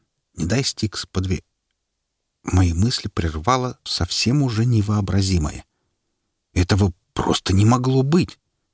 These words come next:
Взгляд полный любви, безграничной преданности и лёгкой примеси страха.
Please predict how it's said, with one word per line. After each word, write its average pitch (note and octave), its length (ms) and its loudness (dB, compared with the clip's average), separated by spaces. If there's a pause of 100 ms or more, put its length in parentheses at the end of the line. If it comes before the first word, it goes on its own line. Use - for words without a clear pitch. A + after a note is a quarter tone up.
(760)
Взгляд E2+ 580 0 (240)
полный D3+ 360 2
любви, G2 580 2 (340)
безграничной G2+ 720 0
преданности G2 800 -2
и G2 100 0
лёгкой A2 360 0
примеси G#2+ 380 0
страха. - 540 -4